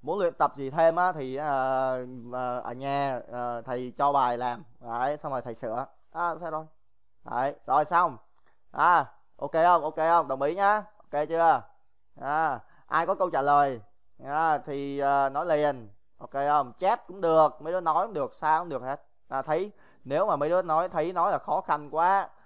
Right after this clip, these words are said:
phải bật mic rồi tùm lum tùm la đó, mệt quá thì mấy đứa cứ chat ra. À, chat ra dễ mà. Đấy, chat dễ mà. Rồi. Chat nhanh gọn lẹ thôi rồi. À, thầy chẳng cần phải "Dạ thưa thầy, mười ạ." "Dạ thưa thầy,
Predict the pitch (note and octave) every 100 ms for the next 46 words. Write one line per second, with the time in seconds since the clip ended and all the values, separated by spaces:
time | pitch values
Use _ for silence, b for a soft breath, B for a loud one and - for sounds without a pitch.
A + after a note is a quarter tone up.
0 | b - B2+ C3 - F#3 - C3+ - A#2
1 | D3+ F3+ B2+ C3+ D3+ D3+ E3+ D3+ B2 B2
2 | D3 E3+ E3+ C3 C#3 E3+ F#3+ F#3 F#3+ G#3
3 | D3 C#3 _ - C3 D3 C3+ F3 D#3+ D3+
4 | C3+ G#3 D3+ D#3 - A#2+ D#3+ F#3 F3 -
5 | C3 D3+ C3+ C3 C#3 D3+ A2+ - _ _
6 | - _ _ _ - - G3 G3 G3 G3
7 | F3+ D#3+ D3+ D3+ E3+ C3 B2 - - -
8 | B2+ D#3+ D#3 A#2+ b b b C#3+ C#3 -
9 | D3+ D#3+ D3+ C3+ B2+ A#2 C#3 - _ -
10 | C#3 C#3 A2+ G3 F#3+ F3 C3+ A#2+ G#2 -
11 | - - C#3+ D#3 C#3+ C3+ C3 - - _
12 | _ _ _ - D3 C#3 E3+ G3 F#3+ D#3
13 | C3+ A#2